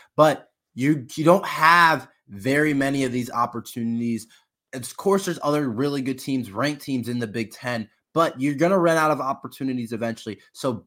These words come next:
beating a team like Purdue in this type of game and playing it at home is super important, because right now, another thing to look at, which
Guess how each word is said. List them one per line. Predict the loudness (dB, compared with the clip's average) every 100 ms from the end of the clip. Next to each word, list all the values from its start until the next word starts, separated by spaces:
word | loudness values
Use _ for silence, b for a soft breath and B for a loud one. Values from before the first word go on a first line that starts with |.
| -4
beating | 0 2 2
a | -4
team | -6 -4 -2
like | -2 -4
Purdue | -8 -8 -6 -2 0 0 -4 B B -4
in | -2 0
this | -2 -4
type | -4 -4
of | -6 -12 -8
game | -6 -4 -6 -10 b b _
and | -8 -6
playing | -6 -2 0 0
it | 0 0
at | 0
home | -4 -4 0 0 0 -4 -10 _ _
is | -8 -6
super | -8 -4 0 0 2 0 2
important, | 0 -4 -4 -4 -2 -2
because | -2 -4
right | 2 2 4
now, | 6 8 8 6 -2
another | 0 2 2 0
thing | -2 -4 -2
to |
look | -2 2
at, | 0 2
which | -2 -2